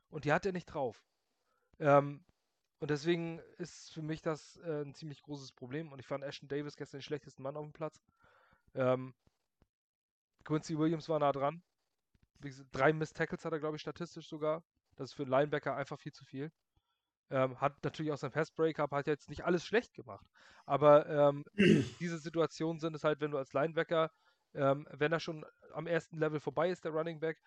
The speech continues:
Speaker 1: oder der Receiver, dann bist du derjenige, der ihn aufhalten muss, als Linebacker oder
Speaker 2: Mhm.
Speaker 1: Safety, weil sonst ist der durch. Und, äh, Quincy Williams ist jemand, ähm, der halt des Öfteren vorbeifliegt aufgrund dieser Hard-Hitting-Mentalität. Ähm, ist ein Depth-Spieler wie Neville Hewitt letztes Jahr.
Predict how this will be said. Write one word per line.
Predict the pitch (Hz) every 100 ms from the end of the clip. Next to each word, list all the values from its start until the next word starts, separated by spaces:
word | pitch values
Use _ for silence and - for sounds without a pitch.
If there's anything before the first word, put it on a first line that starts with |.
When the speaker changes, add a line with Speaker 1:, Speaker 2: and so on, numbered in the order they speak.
| - -
Speaker 1:
oder | 143
der | 147
Receiver, | 147 - 165 170 170 - -
dann | 131 123
bist | 175 -
du | 180
derjenige, | 160 139 143 151 147
der | 139 143
ihn | 151
aufhalten | 147 - 131 127 135
muss, | 123 107 -
als | - 107
Linebacker | 135 127 123 113
oder | 127
Speaker 2:
Mhm. | 120
Speaker 1:
Safety, | - 131 - 127
weil | 117
sonst | 131 113
ist | 113
der | -
durch. | 110 107 90 - _ - - - -
Und, | 151 131
äh, | 185 151
Quincy | 131 160 156 156
Williams | 156 165 165
ist | 156 -
jemand, | 156 151 151 - _ _ -
ähm, | 156 139 143
der | 156 139
halt | 139 - _ _ _ -
des | 135
Öfteren | 175 - 151 131
vorbeifliegt | 143 131 131 - 135
aufgrund | 135 - 127
dieser | 127
Hard-Hitting-Mentalität. | 120 127 139 127 117 113 113 110 113 123 _ _ _ _ _
Ähm, | 139 123 120 117 _ _ _ _ _ _ _ _ _
ist | - - - _ _
ein | 139
Depth-Spieler | 151 151 - - 143 123
wie | 127
Neville | 135 127
Hewitt | 120 131 113
letztes | 107 - 110
Jahr. | 113 101